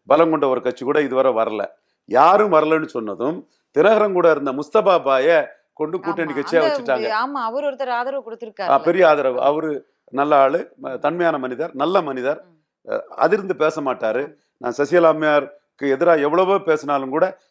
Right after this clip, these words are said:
Speaker 1: சசிகலா அம்மையாருக்கு எதிரா நாங்க தான் களமாடுன்னு தெரிஞ்சாலும் கூட, அவர் அந்த அம்மாவோட பிளஸ்ஸை மட்டும் ரொம்ப அமைதியா பேசக்கூடிய தன்மை கொண்டவர். அவரு விஜய்க்கு ஒரு அசெட்டு தான்,
Speaker 2: ம்.
Speaker 1: அதுல எந்த சந்தேகம் இல்ல. தினகரன் கூட இருந்தாரு.
Speaker 2: ம்.
Speaker 1: அ, தினகரன், ம்,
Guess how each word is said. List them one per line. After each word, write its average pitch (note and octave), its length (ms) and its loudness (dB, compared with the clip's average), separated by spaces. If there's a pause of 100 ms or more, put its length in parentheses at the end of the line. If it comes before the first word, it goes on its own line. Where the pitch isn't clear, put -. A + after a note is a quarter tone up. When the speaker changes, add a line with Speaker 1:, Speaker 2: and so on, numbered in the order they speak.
(120)
Speaker 1:
சசிகலா D#3+ 240 0
அம்மையாருக்கு D3 320 -2
எதிரா D3+ 160 0
நாங்க D3 260 0
தான் D#3+ 140 -2
களமாடுன்னு C#3+ 500 -2
தெரிஞ்சாலும் C3 400 -4
கூட, C#3+ 280 -8 (240)
அவர் F#3 320 0
அந்த C#3+ 300 -2
அம்மாவோட D#3 640 0 (180)
பிளஸ்ஸை F#3+ 360 -2
மட்டும் E3 300 -4
ரொம்ப D#3+ 280 2
அமைதியா F#3 440 0
பேசக்கூடிய C3 520 -6
தன்மை B2 280 -6
கொண்டவர். A2 440 -8 (220)
அவரு F#3+ 640 0 (100)
விஜய்க்கு E3+ 280 2
ஒரு D3+ 160 2
அசெட்டு C3 320 -2
தான், B2 300 -2 (240)
Speaker 2:
ம். - 120 -20
Speaker 1:
அதுல C#3 160 0
எந்த C3 180 -4
சந்தேகம் C3 380 -2
இல்ல. A#2+ 320 -4 (160)
தினகரன் F3 320 4
கூட D3 200 2
இருந்தாரு. A2+ 420 -2 (100)
Speaker 2:
ம். E3 300 -12
Speaker 1:
அ, C#3 320 4
தினகரன், D#3 560 4 (400)
ம், B2 380 -14